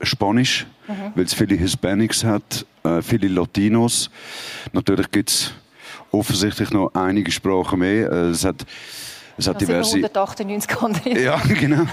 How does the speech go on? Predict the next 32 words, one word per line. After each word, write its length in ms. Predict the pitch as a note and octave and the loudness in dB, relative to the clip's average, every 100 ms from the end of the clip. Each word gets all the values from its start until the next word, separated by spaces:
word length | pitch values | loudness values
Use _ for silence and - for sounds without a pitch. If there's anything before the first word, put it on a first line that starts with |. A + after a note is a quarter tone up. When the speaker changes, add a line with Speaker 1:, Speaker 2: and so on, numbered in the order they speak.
| - A3 | -2 -2
Speaker 2:
<laughs> 260 | - A3 - | 0 -2 0
Speaker 1:
Es 160 | G#2 | 0
hat, 240 | G2+ - D2 | 0 0 -2
äh, 400 | F#2 F2+ F2+ E2+ | 0 2 0 0
diverse 560 | G2 F2 F2 - F#2+ - | 0 2 0 0 0 -2
Viertel, 500 | - G#2 A2+ - G2+ | -2 0 0 -2 -6
Chinatown 760 | - F#2 G2 G2+ - G2+ F#2 G2+ | -2 -2 0 -2 -2 -2 0 0
und 160 | G2 | -2
so, 320 | - G2 F#2+ F#2+ | 0 2 2 2
Speaker 2:
Ja. 220 | F#2+ E2+ | 2 2
Speaker 1:
wo 280 | F#2+ F2+ D2+ | 2 2 0
halt 220 | F2 - | -2 0
asiatische 600 | E2+ G#2 F2+ - - - | 0 2 0 0 -2 -2
Einflüsse 500 | D2 F#2 F#2 - F#2+ | 0 0 0 0 -2
hat. 120 | D#2 | -2
Und 200 | C#2 - | -4 -2
das 140 | G#2 B2+ | 0 0
hat 100 | A#2+ | -2
mich 140 | A2 | -2
auch 160 | G#2 F#2+ - - - - - | -2 -4 -12 -20 -20 -20 -6
von 220 | - - | -2 0
Anfang 220 | G#2 G#2+ G#2 | 0 0 0
an 120 | E2 | 2
eigentlich 220 | G2 F2+ | 0 0
an 140 | F#2+ | 0
New 60 | G2 | 2
York 360 | F#2+ F#2+ F#2+ - | 2 2 0 0
fasziniert. 640 | F2 - - F#2+ G2+ - | -2 -2 -2 0 0 0
Die 80 | F2+ | -4
kulturelle 640 | - F#2 - F#2 F2+ F2+ | -2 -2 0 0 0 0
Vielfalt 760 | - G#2 A2+ - F2+ G2+ G#2+ - | 0 0 0 0 2 2 0 -4
und 320 | F#2 F#2 D2 | 0 0 -2